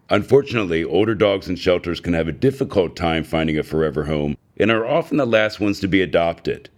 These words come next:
So choosing a senior dog could mean saving the dog's life. And we hear over and over from our guests how deeply grateful senior dogs seem to be, from their first ride home to their strong bonding with new owners.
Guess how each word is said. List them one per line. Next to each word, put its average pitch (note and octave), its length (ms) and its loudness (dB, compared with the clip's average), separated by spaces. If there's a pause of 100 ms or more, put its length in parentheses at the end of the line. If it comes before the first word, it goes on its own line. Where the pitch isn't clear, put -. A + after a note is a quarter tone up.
(200)
So F#2+ 160 0
choosing C#3+ 420 2
a B2+ 60 -2
senior A2+ 320 0
dog F#2+ 320 2
could F2+ 100 -6
mean F2+ 220 0
saving F#2+ 340 0
the G#2 80 2
dog's F2 380 -2
life. D#2+ 580 -2 (160)
And G#2 160 0
we A#2 100 0
hear G#2 300 0
over B2 460 0
and G2+ 240 -6
over G2 400 2
from E2+ 180 -4
our E2 100 2
guests D#2+ 360 0
how E2+ 160 0
deeply G2 520 0
grateful E2+ 440 -2
senior F2 360 -2
dogs D#2+ 360 -2
seem F2+ 220 0
to F2 60 0
be, D2+ 420 -2 (180)
from F2 160 0
their F2 160 0
first A#2+ 480 0
ride A2 220 2
home F#2 600 -2
to D#2+ 100 -8
their F2 120 0
strong F#2+ 400 0
bonding E2+ 400 0
with D#2 160 -4
new E2 220 0
owners. C#2+ 520 -4